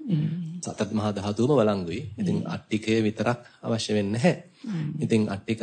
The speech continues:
Speaker 2: භාවනාවෙන් යනවා නම් ඒකේ සාර්ථකත්වයක් තේරෙනවා නම්, අ, ඒකේ කරගෙන යන්න, කරගෙන ගිහිල්ලා, අ, බලන්න තියෙන දැන් ඔතන අර අට්ඨික සංඥාව ටික ටික අප-,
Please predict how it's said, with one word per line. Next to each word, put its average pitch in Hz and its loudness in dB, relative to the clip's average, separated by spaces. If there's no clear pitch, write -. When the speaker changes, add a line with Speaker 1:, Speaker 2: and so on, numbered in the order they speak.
Speaker 2:
භාවනාවෙන් 113 2
යනවා 104 2
නම් 139 2
ඒකේ 117 0
සාර්ථකත්වයක් 110 -2
තේරෙනවා 104 2
නම්, 110 2
අ, - 0
ඒකේ 117 2
කරගෙන 120 0
යන්න, 113 4
කරගෙන 113 4
ගිහිල්ලා, 135 2
අ, 110 0
බලන්න 117 2
තියෙන 160 2
දැන් 143 2
ඔතන 127 2
අර 123 2
අට්ඨික - -6
සංඥාව 131 2
ටික 120 -2
ටික 117 -4
අප-, - -6